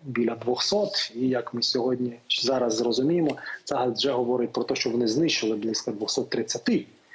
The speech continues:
е, включно тих, які намагалися пере-, перейти через море також.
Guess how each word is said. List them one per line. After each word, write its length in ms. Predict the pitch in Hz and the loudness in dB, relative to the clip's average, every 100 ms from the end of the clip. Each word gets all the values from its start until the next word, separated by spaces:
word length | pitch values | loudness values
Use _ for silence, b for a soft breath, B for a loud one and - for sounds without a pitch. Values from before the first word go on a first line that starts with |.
| B B _ | B B _
е, 680 | 127 117 113 110 110 110 107 101 - | -2 0 0 0 2 2 0 -4 -10
включно 480 | - - 117 - 113 | -8 -2 0 0 -4
тих, 300 | - 113 - | -2 -4 -2
які 200 | 107 117 | -4 -2
намагалися 520 | 113 107 110 110 - | -2 0 0 0 -2
пере-, 340 | - 113 110 110 | -2 0 2 0
перейти 440 | - 113 110 110 | -2 0 0 0
через 300 | - 117 107 | 0 0 2
море 280 | 113 110 110 | 0 2 0
також. 500 | 113 - 113 156 | -2 -4 -2 -2